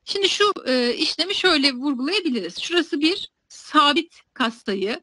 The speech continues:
yani beta bire eşit olacak olan katsayı. Şurada ise bir eğim katsayısı var. Şuradaki gamma ikiden dolayı beta üç çarpı gamma iki çarpı x iki ortalama var.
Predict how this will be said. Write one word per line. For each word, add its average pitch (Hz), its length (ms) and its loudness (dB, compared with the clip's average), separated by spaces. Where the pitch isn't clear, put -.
yani 226 260 2
beta 240 300 0
bire 240 180 2
eşit - 240 -4
olacak 190 360 -8
olan 190 240 -6
katsayı. 196 600 -4
Şurada 269 360 2
ise 233 480 0
bir 294 280 8
eğim 262 440 8
katsayısı 214 540 -2
var. 196 160 -2
Şuradaki 233 500 -4
gamma 240 240 4
ikiden 254 540 0
dolayı 202 400 0
beta 294 300 2
üç 294 280 -2
çarpı 220 400 0
gamma 262 220 0
iki 262 240 0
çarpı 226 340 0
x 294 200 -2
iki 294 160 -2
ortalama 208 580 0
var. 175 300 -2